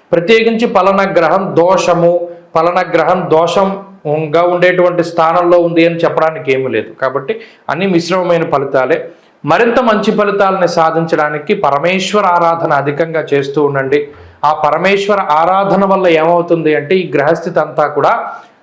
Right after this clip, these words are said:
కొంత వ్యతిరేకంగా ఉంటే తగ్గుముఖం పడుతూ ఉంటుంది. అంతేగాక పౌర్ణమి, ఆ, రవి సంక్రమణమైనటువంటి దినము, ఆరుద్ర, కృత్తికా నక్షత్రాలు, సోమవారాలు, ఇలా ముఖ్యమైనటువంటి రోజుల్లో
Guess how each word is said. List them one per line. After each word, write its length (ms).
కొంత 200
వ్యతిరేకంగా 640
ఉంటే 220
తగ్గుముఖం 600
పడుతూ 320
ఉంటుంది. 540
అంతేగాక 800
పౌర్ణమి, 720
ఆ, 540
రవి 160
సంక్రమణమైనటువంటి 1120
దినము, 520
ఆరుద్ర, 640
కృత్తికా 420
నక్షత్రాలు, 640
సోమవారాలు, 720
ఇలా 180
ముఖ్యమైనటువంటి 840
రోజుల్లో 640